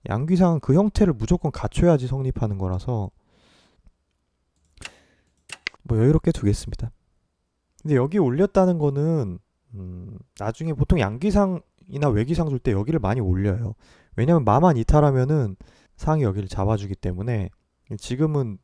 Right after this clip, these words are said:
뒤에가 조금 약간 위험하긴 하니까 바로 이탈하진 않을 것 같고.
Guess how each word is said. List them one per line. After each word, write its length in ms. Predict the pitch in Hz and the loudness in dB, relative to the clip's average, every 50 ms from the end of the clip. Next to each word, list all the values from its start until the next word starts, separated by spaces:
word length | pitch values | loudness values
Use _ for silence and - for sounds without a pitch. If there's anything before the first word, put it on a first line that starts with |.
| _ _ _ | _ _ _
뒤에가 520 | - - 127 143 156 151 151 139 143 131 - | -12 -4 -2 2 2 2 2 2 0 -2 -4
조금 640 | - - - - - 139 135 127 123 113 98 - 120 _ _ _ _ 143 127 - - | -8 -12 -12 -8 -6 -4 -4 -4 -6 -8 -12 -14 -16 _ _ _ _ -20 -20 -20 -20
약간 320 | - - - - 135 131 | -20 -12 -6 -6 -6 -4
위험하긴 480 | 104 95 98 110 120 113 113 101 113 113 | -4 -4 -4 -4 -4 -4 -6 -6 -6 -6
하니까 400 | 123 120 113 - - - 120 110 | -6 -6 -8 -8 -6 -6 -6 -4
바로 280 | - - - 117 127 131 | -4 -2 0 0 0 0
이탈하진 440 | 117 - - 143 139 135 120 123 107 | 0 2 2 2 2 0 0 -2 -4
않을 180 | 95 95 92 | -4 -4 -4
것 120 | - - 104 | -4 -4 -4
같고. 400 | 90 - - - 135 123 104 | -4 -4 -6 -6 -6 -6 -6